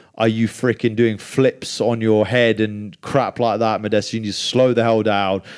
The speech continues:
Like, don't go." When I could first do a wrestling shot, that's when I knew my knee is good. When I could wrestle, like, a wrestling shot, full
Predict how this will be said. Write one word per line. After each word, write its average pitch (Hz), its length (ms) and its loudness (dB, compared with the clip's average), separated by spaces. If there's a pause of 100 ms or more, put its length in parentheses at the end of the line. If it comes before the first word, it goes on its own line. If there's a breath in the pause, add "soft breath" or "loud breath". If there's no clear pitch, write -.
(160 loud breath)
Like, 101 220 0
don't 135 220 4
go." - 180 2
When 143 160 2
I 196 80 2
could 196 140 -4
first 175 260 2
do 139 120 4
a - 20 4
wrestling 110 480 0
shot, 98 400 -2 (480 soft breath)
that's 131 240 0
when 131 120 -2
I 113 60 0
knew 110 180 -2
my 98 140 -4
knee 95 160 -4
is 85 140 -10
good. - 320 -8 (400)
When 120 120 0
I 139 100 2
could 113 280 -2
wrestle, 127 380 0
like, 110 260 -2
a 110 40 -2
wrestling 127 500 0
shot, - 260 0
full 135 560 2